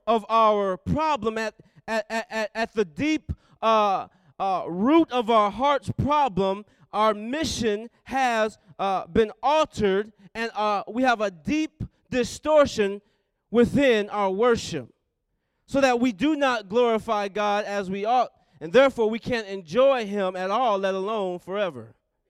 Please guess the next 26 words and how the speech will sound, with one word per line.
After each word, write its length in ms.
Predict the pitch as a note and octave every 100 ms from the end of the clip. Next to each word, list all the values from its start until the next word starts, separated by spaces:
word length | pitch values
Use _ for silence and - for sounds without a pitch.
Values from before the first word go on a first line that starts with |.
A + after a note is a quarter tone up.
| _ _ _ _ _ _ _ _ -
And 100 | E3+
so 120 | G#3
the 100 | E3+
problem 480 | - B3+ C4 G#3+ F#3+
of 140 | F3+
sin 300 | - C4 A3
has 200 | G3+ F3+
caused 420 | - B3 A#3+ G#3+
us 140 | G3 G3
to 220 | G3 E3 - - D3
misunderstand 1000 | A3+ C4 - A3 G#3 G3 - A#3 A3+ G3
our 160 | F#3+
existence, 880 | F3+ D#3+ F3 C#4 - D#3+ F3 G3+ - _ _ _ _ _ _ _ _ _ -
and 160 | A3+
it's 180 | G#3 -
caused 540 | - A#3+ B3+ A#3+ F#3+ G3+
us, 480 | F#3 F3+ - - _ _ _ _
uh, 320 | - D3+ A#2+ -
to, 360 | - G#3 F3+ D#3+ _ _ _ -
uh, 260 | C#3 G#2 - _ _ _ _ _
misunderstand 1300 | E3 C4 C#4 A#3 A3 G3 F3+ - A3+ G#3+ E3+ D3+ D#3 -
our 160 | E3 D#3
very 260 | F#3 E3
motivation 800 | D#3 F3+ F3 C#3+ D#3+ D#3 - C3
for 160 | C3+ C3
living. 480 | B2+ D#3+ C3+ A2+